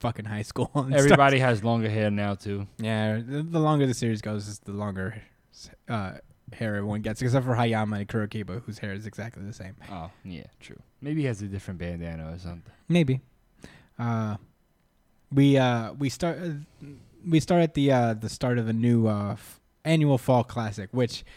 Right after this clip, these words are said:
Speaker 1: you know, harkening back to better days of Shokugeki no Soma when it was actually pretty fire. Uh, we
Speaker 2: Yeah.
Speaker 1: get introduced to these new characters that we don't give a fuck about who
Speaker 2: Not
Speaker 1: are
Speaker 2: even a little
Speaker 1: competing.
Speaker 2: bit.
Speaker 1: <laughs> But yeah, they have cool character designs 'cause they're the next generation or something.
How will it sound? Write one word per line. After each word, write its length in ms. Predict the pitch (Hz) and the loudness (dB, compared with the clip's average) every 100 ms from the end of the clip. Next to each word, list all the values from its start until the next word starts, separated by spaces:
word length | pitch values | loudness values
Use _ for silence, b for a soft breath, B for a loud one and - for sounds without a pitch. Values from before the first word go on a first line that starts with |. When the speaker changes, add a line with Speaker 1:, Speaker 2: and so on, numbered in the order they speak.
| b | b
Speaker 1:
you 80 | - | -2
know, 100 | 117 | 0
harkening 420 | 107 135 135 120 117 | 2 2 2 0 2
back 220 | 113 - | 0 -2
to 80 | 110 | -4
better 260 | 110 104 | -2 0
days 260 | 98 104 101 | -2 -4 -6
of 60 | |
Shokugeki 520 | - 104 107 104 104 101 | -10 -10 -8 -8 -8 -6
no 120 | 101 | -6
Soma 320 | 110 98 90 | -6 -8 -10
when 140 | 90 90 | -12 -10
it 60 | |
was 120 | 95 95 | -10 -10
actually 280 | 95 98 | -12 -12
pretty 200 | - 104 | -10 -10
fire. 380 | - 104 101 123 B B 101 - - - - | -8 -8 -8 -10 B B -10 -8 -12 -12 -14
Uh, 340 | 98 92 95 - _ _ | -12 -12 -14 -16 _ _
we 80 | 147 | 2
Speaker 2:
Yeah. 100 | 160 | 4
Speaker 1:
get 20 | |
introduced 420 | 175 156 165 151 - | 4 4 4 4 4
to 60 | |
these 160 | 131 127 | 2 4
new 100 | 196 | 6
characters 380 | 165 160 165 135 | 6 4 2 0
that 100 | 127 | 2
we 80 | 135 | 0
don't 140 | 120 | 0
give 140 | 120 | -2
a 60 | 117 | -4
fuck 440 | - - 185 202 | -10 0 4 6
about 340 | 160 123 117 117 | 8 6 6 8
who 60 | |
Speaker 2:
Not 160 | 139 143 | 8 10
Speaker 1:
are 20 | |
Speaker 2:
even 220 | 151 160 | 8 8
a 20 | 175 | 10
little 280 | 180 123 | 10 6
Speaker 1:
competing. 280 | 120 123 127 - - | 6 4 2 -4 -10
Speaker 2:
bit. 80 | - - | -10 -14
Speaker 1:
<laughs> 60 | B B B B B _ _ _ _ | B B B B B _ _ _ _
But 160 | 160 147 | 2 6
yeah, 300 | 156 151 131 | 8 8 8
they 100 | 139 | 4
have 200 | 139 - | 2 0
cool 220 | 165 147 | 0 0
character 420 | - 151 127 - | 0 -2 -2 -4
designs 500 | 127 117 117 107 - _ _ _ _ _ - | -4 -2 -2 -4 -10 _ _ _ _ _ -8
'cause 140 | 120 | -6
they're 140 | 110 120 | -2 0
the 120 | 120 | 0
next 200 | 120 - | -2 -2
generation 600 | 123 113 113 113 - 104 | -2 -2 0 -2 -4 -6
or 80 | 107 | -6
something. 340 | 98 110 - | -6 -8 -12